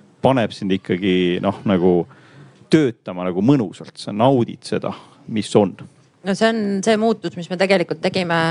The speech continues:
Speaker 2: mõned aastad tagasi ja mille üle mina isiklikult olen väga rahul. Et, äh, meil oli, äh, talitus, äh, üks juht,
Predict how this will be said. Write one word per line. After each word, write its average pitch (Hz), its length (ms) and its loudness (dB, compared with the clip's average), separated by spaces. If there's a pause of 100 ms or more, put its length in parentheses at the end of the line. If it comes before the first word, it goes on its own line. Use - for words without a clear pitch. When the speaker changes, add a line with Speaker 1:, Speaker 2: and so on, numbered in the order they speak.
(140)
Speaker 2:
mõned 185 240 0
aastad - 320 -8
tagasi 170 400 0
ja 156 220 0 (180)
mille 185 220 2
üle 180 100 0 (240)
mina 175 240 2
isiklikult 156 560 -4
olen 151 160 -4
väga 165 240 2
rahul. 143 240 -4 (240)
Et, 160 720 -2
äh, 160 560 -2
meil 185 320 -2
oli, 214 300 0 (260)
äh, 160 400 -2 (1700)
talitus, 240 600 0 (1080)
äh, 180 640 -2 (240)
üks - 240 -2
juht, - 400 2